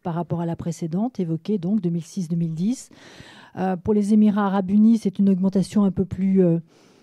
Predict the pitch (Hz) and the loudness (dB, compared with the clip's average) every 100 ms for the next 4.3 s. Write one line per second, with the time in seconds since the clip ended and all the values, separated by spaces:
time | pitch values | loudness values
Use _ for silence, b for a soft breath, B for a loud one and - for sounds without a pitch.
0 | b b _ - 180 175 180 170 - 175 | b b _ -8 -6 -2 -4 -4 -4 -2
1 | 180 180 180 226 - 185 170 185 - 196 | 2 0 0 -2 -2 -2 0 -2 -2 -6
2 | - 214 226 214 180 185 156 185 214 - | -2 0 0 0 0 0 -2 -4 -4 -2
3 | 208 196 175 208 - - 202 - 190 - | 0 0 0 -4 -4 -2 -2 0 -4 -4
4 | - - 226 | -6 0 0